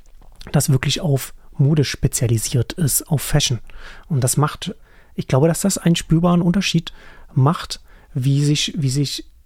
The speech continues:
also Am-, Amazon kann nicht einfach als Everything Store eine, eine Antwort auf einen, auf einen zunehmend starken Modemarktplatz finden. Einfach nur, einfach nur auf der Gebührenseite. Das, das, das sollte eigentlich offensichtlich sein.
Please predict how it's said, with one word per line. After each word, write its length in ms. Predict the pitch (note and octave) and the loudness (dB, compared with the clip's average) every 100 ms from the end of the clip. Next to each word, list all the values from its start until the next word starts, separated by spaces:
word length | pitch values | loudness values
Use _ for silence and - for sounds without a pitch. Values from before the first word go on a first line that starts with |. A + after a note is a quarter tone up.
| _ - - - - - - - | _ -20 -20 -20 -20 -20 -18 -4
also 240 | E3 C3+ | 0 0
Am-, 260 | - E3 D#3 | 0 2 2
Amazon 320 | E3 D#3 - | 4 4 2
kann 180 | D3+ D#3 | 2 2
nicht 180 | E3+ - - - - - | 2 -2 -10 -20 -20 -4
einfach 320 | - C3+ C#3 | -2 0 0
als 300 | - C#3 - | 0 0 0
Everything 320 | - C#3+ B2+ C3 | 0 2 2 0
Store 580 | - C#3 B2 - - - - | 0 0 0 -2 -4 -10 -2
eine, 220 | D3 C3+ | 0 2
eine 220 | E3+ C3 | 0 0
Antwort 300 | - C#3 C#3+ | 0 0 -2
auf 160 | - C#3 | -2 0
einen, 220 | C#3 C3+ | 2 2
auf 140 | D#3 - | -2 -2
einen 100 | C3 | 0
zunehmend 320 | D#3 C3+ C3+ | 0 0 0
starken 400 | - B2+ B2+ C#3 | -2 -2 0 2
Modemarktplatz 1120 | C3+ C#3+ D#3+ C3+ D3+ G#3+ C#3 A#2 - B2 - | 4 2 2 -2 -4 -4 -2 -2 -6 -8 -6
finden. 440 | - A#2 - - | -8 -8 -10 -14
Einfach 280 | - D3 B2 | -6 -6 0
nur, 360 | C3 C3+ D#3 G#3+ | 2 2 0 -2
einfach 160 | - | 0
nur 100 | D#3 | 2
auf 100 | D#3+ | 2
der 80 | - | 0
Gebührenseite. 580 | C#3+ D#3 G3 - - - - - - - | 2 2 2 0 -6 -10 -12 -18 -16 -6
Das, 180 | - C#3+ | -4 0
das, 120 | C#3+ | -2
das 140 | C3 - | 0 0
sollte 180 | C#3+ F3 | 2 2
eigentlich 200 | C#3 - | 0 2
offensichtlich 420 | C#3 C3+ - - | 0 -2 -4 -6
sein. 180 | - | -6